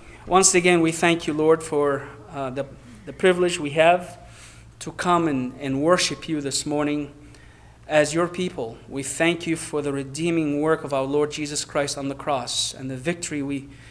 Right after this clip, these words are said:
you've given us, Father, on the cross, that we can stand be-, before you righteous, righteous because of the blood of our Lord Jesus Christ. And Father, we pray this morning that, Lord, your presence be felt among us, Lord, and,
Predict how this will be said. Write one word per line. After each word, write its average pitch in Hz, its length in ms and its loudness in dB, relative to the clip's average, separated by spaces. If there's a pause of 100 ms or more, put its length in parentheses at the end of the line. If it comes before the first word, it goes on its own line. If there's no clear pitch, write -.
(180)
you've 139 220 -6
given 165 260 2
us, 127 200 -4
Father, 143 320 -2
on 131 120 -4
the 135 60 -4
cross, - 460 -10
that - 160 -12
we 135 120 -8
can 143 240 -8
stand 160 520 -4
be-, 143 80 -12
before 131 500 -4
you 139 360 -2 (380)
righteous, 170 800 2 (440)
righteous 170 520 0
because 147 380 -6
of 131 100 -6
the 135 80 -6
blood 151 260 2
of 139 100 -4
our 131 120 0
Lord 131 280 -6
Jesus 135 360 -10
Christ. - 440 -14 (720)
And 160 160 -10
Father, 151 280 2
we 147 160 -2
pray 160 300 2
this 139 280 -4
morning 156 340 2
that, 135 140 -4 (720)
Lord, 151 180 -2
your 143 120 -2
presence 151 680 -2
be 135 720 -6
felt 165 420 0
among 147 360 -2
us, 131 240 -8
Lord, 131 280 -8
and, 127 240 -10